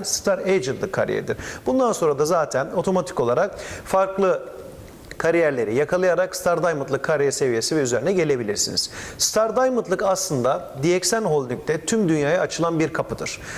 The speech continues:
Burada sizlere liderlik geliştirme bonusu yüzde yirmi beş ile otuz yedi arasında bir gelir. Liderlik bonusu başlığı altında yüzde on beşlik bir kazanç, uluslararası kar payından yüzde iki her ay dağıtılan bir gelirdir. Seyahat ödülleri ve nakit para teşvikleriyle birlikte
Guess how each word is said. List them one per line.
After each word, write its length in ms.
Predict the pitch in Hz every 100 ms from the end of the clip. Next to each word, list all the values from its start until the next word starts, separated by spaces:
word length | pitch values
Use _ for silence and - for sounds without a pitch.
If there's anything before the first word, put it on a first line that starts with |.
| -
Burada 480 | 170 233 240 220 226
sizlere 560 | - - 202 180 214 220
liderlik 480 | 196 190 196 214 226
geliştirme 540 | 190 185 - 190 196
bonusu 300 | 160 151 -
yüzde 240 | 180 160 170
yirmi 240 | 165 165
beş 200 | 165 -
ile 80 | 156
otuz 260 | 147 -
yedi 180 | 156 156
arasında 320 | 147 135 151
bir 140 | 135 131
gelir. 400 | 117 117 120 - - - -
Liderlik 540 | 156 180 190 190 190
bonusu 320 | 175 165 -
başlığı 280 | 156 151 -
altında 320 | 147 143 143
yüzde 240 | 143 131 135
on 240 | - 139
beşlik 320 | 123 - -
bir 140 | 107 110
kazanç, 460 | 110 104 151 180 - - -
uluslararası 600 | 180 196 214 196 185 190
kar 260 | 175 160
payından 340 | 156 131 117 104
yüzde 280 | 107 120 123
iki 380 | 135 131 190 185 -
her 320 | 180 190 143
ay 160 | 127
dağıtılan 460 | 113 101 - 107 143
bir 120 | 170
gelirdir. 480 | 165 180 180 175 196 - - -
Seyahat 480 | - 123 139 185
ödülleri 520 | 214 202 196 202 214 208 - 185
ve 120 | 196
nakit 320 | 190 226 -
para 200 | 175 170
teşvikleriyle 680 | 170 139 147 131 135 117 113
birlikte 540 | 127 113 - 175 214